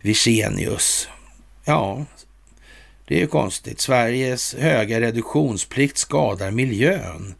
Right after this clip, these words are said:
Sverige har under de senaste åren förbrukat en ansenlig del av världens totala biodieselproduktion. Om alla länder skulle göra som Sverige så hade det inte funnits någon regnskog kvar, hävdar forskaren Stefan Wirsenius, som inte alls ser på reduktionsplikten som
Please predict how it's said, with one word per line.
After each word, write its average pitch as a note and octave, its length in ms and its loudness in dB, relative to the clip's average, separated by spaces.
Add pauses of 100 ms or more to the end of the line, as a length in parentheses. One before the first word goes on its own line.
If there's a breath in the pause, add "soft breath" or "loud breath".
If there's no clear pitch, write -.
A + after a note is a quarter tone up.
(300 loud breath)
Sverige C3 440 4
har C#3 260 -2
under A2 160 -6
de G#2+ 60 -8
senaste G#2+ 500 -6
åren G2+ 200 -6
förbrukat B2+ 640 -2
en C#3+ 80 -2
ansenlig A2 500 -4
del G2+ 200 -2
av G2 140 -4 (360 loud breath)
världens G#2 380 0
totala F#2 440 -4
biodieselproduktion. G#2+ 1500 0
Om A#2 80 0
alla A#2+ 180 2
länder A2+ 300 0
skulle A2+ 220 -4
göra G#2 160 0
som G#2+ 120 -10
Sverige A#2 380 0
så B2+ 100 -6
hade B2 120 -4
det B2+ 60 -2
inte A#2+ 120 -6
funnits C3 480 0 (320 loud breath)
någon C#3 140 4
regnskog G#2+ 580 0
kvar, A#2 380 -2
hävdar A#2+ 360 -2
forskaren G#2+ 460 -10
Stefan G#2+ 420 -12
Wirsenius, A#2 680 -10 (260 loud breath)
som B2+ 200 0
inte C3 240 2
alls D#3 380 2
ser G#2+ 440 -2
på - 140 -6
reduktionsplikten A2 880 -4
som A2 260 -4